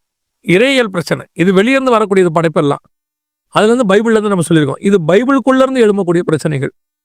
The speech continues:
தியாலஜி. அதுக்குள்ள உள்ளதான எது சரியான தியாலஜி, அதை எப்படி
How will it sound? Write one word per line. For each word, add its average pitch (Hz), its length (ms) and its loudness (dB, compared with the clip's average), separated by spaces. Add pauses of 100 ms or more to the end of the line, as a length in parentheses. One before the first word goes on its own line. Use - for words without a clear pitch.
(480)
தியாலஜி. 170 360 0 (580)
அதுக்குள்ள 220 520 0 (120)
உள்ளதான 202 340 0 (720)
எது 202 320 2
சரியான 202 380 0 (100)
தியாலஜி, 139 380 -4 (680)
அதை 151 200 0
எப்படி 214 200 -2